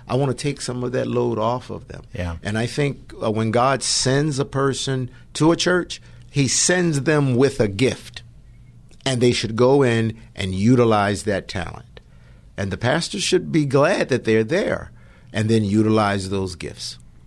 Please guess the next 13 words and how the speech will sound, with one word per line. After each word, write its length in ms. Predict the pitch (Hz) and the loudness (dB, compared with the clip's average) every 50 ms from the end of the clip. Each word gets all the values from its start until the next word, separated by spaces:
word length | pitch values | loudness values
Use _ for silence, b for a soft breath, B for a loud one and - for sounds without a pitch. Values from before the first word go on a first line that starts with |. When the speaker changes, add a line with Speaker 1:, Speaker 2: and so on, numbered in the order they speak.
| - - - b b b b b b b b b b b b b b b b b | -20 -20 -20 b b b b b b b b b b b b b b b b b
Speaker 2:
That's 240 | 135 139 - - | 0 0 0 -2
good. 340 | - 151 143 127 110 95 95 - - - - - - B B B B B B B B | 0 2 2 2 2 0 -2 -8 -14 -20 -20 -20 -20 B B B B B B B B
Uh, 220 | 127 131 131 123 - | -4 -4 -4 -2 -2
and 180 | 139 135 131 127 | 0 0 0 0
to 80 | 131 | 0
clarify, 500 | - 170 156 143 135 - - 131 123 120 | 0 2 2 4 2 2 2 2 2 2
you're, 460 | 120 120 117 123 120 120 117 113 - - - - - - - - - - - - - - | 2 4 4 4 4 4 2 0 -2 -8 -16 -20 -20 -20 -20 -20 -20 -20 -20 -20 -12 -6
yeah, 200 | 131 117 101 92 | -4 -2 -2 -2
you're 200 | 107 113 120 117 | -2 0 0 0
saying 340 | - - 131 120 117 113 101 | 0 0 0 0 0 0 0
help 200 | 104 127 120 - | 0 -2 -2 -2
the 80 | 117 104 | -4 -4
pastor 680 | - 127 123 120 117 - - 123 113 110 107 98 - | -2 0 0 0 -2 -2 -2 -2 -2 -2 -4 -6 -6